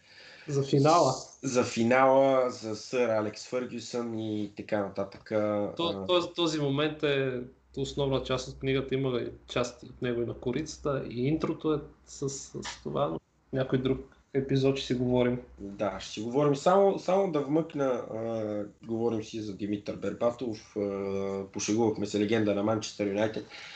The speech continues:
Speaker 2: Астън Вила публикуваха вчера, а, едно интервю с Стилян Петров, доста дълго, двайсет на минути,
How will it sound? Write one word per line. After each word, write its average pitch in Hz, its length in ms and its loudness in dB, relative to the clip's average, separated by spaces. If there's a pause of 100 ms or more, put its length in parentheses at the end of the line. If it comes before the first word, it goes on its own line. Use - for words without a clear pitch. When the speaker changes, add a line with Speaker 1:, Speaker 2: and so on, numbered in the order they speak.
(180)
Speaker 2:
Астън 123 360 4
Вила 139 200 2 (100)
публикуваха 110 640 -4
вчера, 104 500 0 (640)
а, 95 260 -2
едно 98 260 0
интервю 98 420 -4
с 113 160 -8
Стилян 98 480 -2
Петров, - 560 -2 (120)
доста 98 260 -4
дълго, 92 460 -2 (100)
двайсет 95 360 -8
на 95 140 -6
минути, 98 640 -2